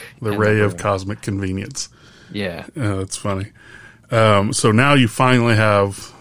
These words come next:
Speaker 1: a ranged weapon.
Speaker 2: Yes.
Speaker 1: Five of them. <laughs> So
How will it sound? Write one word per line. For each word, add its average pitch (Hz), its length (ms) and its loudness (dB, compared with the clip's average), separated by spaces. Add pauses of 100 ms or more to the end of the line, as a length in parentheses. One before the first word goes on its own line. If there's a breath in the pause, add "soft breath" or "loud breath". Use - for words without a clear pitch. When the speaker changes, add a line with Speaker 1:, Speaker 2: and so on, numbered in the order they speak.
Speaker 1:
a 98 280 -6
ranged 92 360 -4
weapon. 98 360 -6 (1040 soft breath)
Speaker 2:
Yes. - 560 -10 (300)
Speaker 1:
Five 110 300 2
of 95 100 0
them. 92 200 -8 (440 soft breath)
<laughs> 113 80 -2 (1400 loud breath)
So 113 440 4